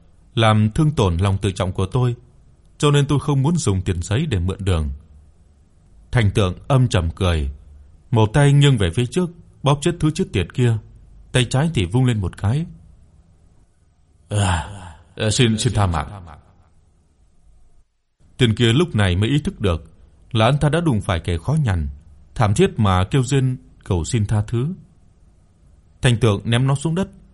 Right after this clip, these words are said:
Quỷ đuổi tà ma giá trị sát thương càng cao. Con năm quỷ đau đớn vặn người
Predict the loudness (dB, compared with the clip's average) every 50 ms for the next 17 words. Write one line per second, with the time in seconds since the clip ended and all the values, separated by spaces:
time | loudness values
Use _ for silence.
0 | _ _ _ _ _ _ _ _ _ _ _ _ _ _ 0 2 2 4 4 4
1 | 2 0 0 0 0 0 0 2 2 2 2 2 2 0 -2 -4 -4 -6 -6 -6
2 | -6 -6 -4 -2 -2 -2 -2 -2 -4 -4 -4 -2 0 0 2 0 0 -4 -8 -20
3 | -20 -20 -20 _ _ _ _ _ _ _ _ _ _ _ _ _ _ _ _ _
4 | _ _ _ _ _ _ _ _ _ _ _ _ _ _ _ _ 0 2 4 4
5 | 4 4 2 2 0 -2 -2 0 0 0 0 0 0 0 0 0 0 -2 -2 0
6 | 0 0 0 0 0 0 -2 -4